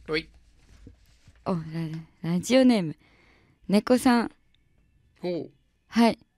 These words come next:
Speaker 1: 猫さんって初めましてじゃない？
Speaker 2: 猫さん、あ、合ってる？間違えてるかも。
Speaker 1: え、どういうこと？
Speaker 2: えっと、間違えたね。
Speaker 1: <laughs>
Speaker 2: あれ？猫。
Speaker 1: うん。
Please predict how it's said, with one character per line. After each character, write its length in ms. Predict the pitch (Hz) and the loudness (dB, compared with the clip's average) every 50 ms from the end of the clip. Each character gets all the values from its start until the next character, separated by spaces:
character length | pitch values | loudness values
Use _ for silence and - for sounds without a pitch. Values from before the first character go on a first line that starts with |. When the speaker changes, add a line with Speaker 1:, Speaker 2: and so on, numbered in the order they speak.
| _ _ _ _ _ _ | _ _ _ _ _ _
Speaker 1:
猫 240 | 160 156 - - 202 | -14 -12 -10 -8 -8
さ 160 | - 277 262 | -6 -8 -8
ん 60 | 254 | -8
っ 20 | |
て 80 | 233 214 | -6 -6
初 200 | 151 139 139 156 | -6 -6 -6 -6
め 100 | 160 165 | -6 -6
ま 80 | 165 160 | -6 -8
し 100 | - - | -8 -8
て 100 | - 170 | -8 -10
じ 120 | 143 127 | -10 -10
ゃ 40 | 120 | -12
な 100 | 117 120 | -14 -18
い？ 20 | - _ _ _ _ _ _ _ | -20 _ _ _ _ _ _ _
Speaker 2:
猫 280 | 185 185 - - 208 214 | -10 -10 -6 -4 -4 -4
さ 240 | 202 - 220 214 208 | 0 2 0 0 0
ん、 60 | - - _ | -2 -6 _
あ、 140 | - 185 - | -8 -8 -4
合 80 | - 196 | -4 -4
っ 40 | - | -4
て 180 | - - 170 | -2 -4 -4
る？ 280 | 147 151 147 165 170 - - _ _ _ _ _ _ _ _ _ _ _ _ _ _ _ _ - | -2 -2 -4 -6 -10 -14 -18 _ _ _ _ _ _ _ _ _ _ _ _ _ _ _ _ -4
間 80 | - 190 | -2 -2
違 40 | - - 196 208 196 190 | -2 -2 0 2 2 2
え 40 | |
て 140 | - - 165 | 2 -2 -4
る 80 | 151 147 | -6 -4
か 120 | - 139 | -6 -8
も。 120 | 135 123 135 - - _ _ _ _ _ _ _ _ _ - | -10 -10 -12 -16 -20 _ _ _ _ _ _ _ _ _ -12
Speaker 1:
え、 260 | - - - - _ _ _ _ _ _ _ _ _ _ | -10 -10 -10 -10 _ _ _ _ _ _ _ _ _ _
ど 20 | - | -12
う 40 | 139 | -12
い 20 | |
う 20 | |
こ 80 | 135 - | -12 -12
と？ 140 | - 190 - _ _ _ _ _ _ _ - | -18 -20 -20 _ _ _ _ _ _ _ -10
Speaker 2:
え 80 | 170 | -10
っ 40 | 170 - _ | -10 -8 _
と、 240 | - 160 151 - - - - _ _ _ _ _ _ _ _ _ _ _ _ _ _ _ _ _ _ | -6 -6 -4 -6 -8 -14 -20 _ _ _ _ _ _ _ _ _ _ _ _ _ _ _ _ _ _
間 160 | 190 190 214 | 4 4 4
違 60 | - - - 208 208 208 | 4 4 0 2 2 2
え 40 | 185 | 0
た 160 | - - 165 | 0 -4 -6
ね。 200 | 151 135 131 - - - _ - - - - - - 220 | -6 -6 -8 -10 -12 -18 _ -20 -18 -16 -16 4 4 4
Speaker 1:
<laughs> 480 | - - - - - - _ _ - - | 4 4 -4 -16 -16 -16 _ _ -12 -4
Speaker 2:
あ 100 | - 208 | -2 0
れ？ 140 | 269 415 508 - - - - - _ _ _ - - - - - - _ _ _ _ _ _ _ 208 | 0 0 -2 -4 -12 -20 -20 -20 _ _ _ -20 -18 -18 -18 -18 -20 _ _ _ _ _ _ _ -10
猫。 420 | 208 208 135 139 190 175 151 - - _ _ 131 | -10 -10 -8 -8 -8 -8 -8 -10 -16 _ _ -16
Speaker 1:
う 40 | |
ん。 420 | 127 123 117 110 110 110 110 113 | -14 -14 -14 -16 -18 -20 -20 -20